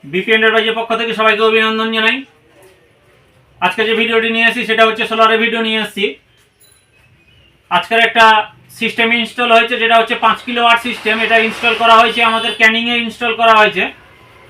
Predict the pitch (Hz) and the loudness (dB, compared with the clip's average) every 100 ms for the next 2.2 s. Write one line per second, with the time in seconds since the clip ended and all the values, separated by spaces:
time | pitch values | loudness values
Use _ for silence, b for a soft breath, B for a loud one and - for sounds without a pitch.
0 | - - - - 190 208 202 214 233 226 | -20 -20 -14 -6 -4 -2 -4 -2 -4 -4
1 | 233 226 - 233 233 233 226 208 214 226 | -6 -6 0 2 2 0 2 2 2 0
2 | 226 | -2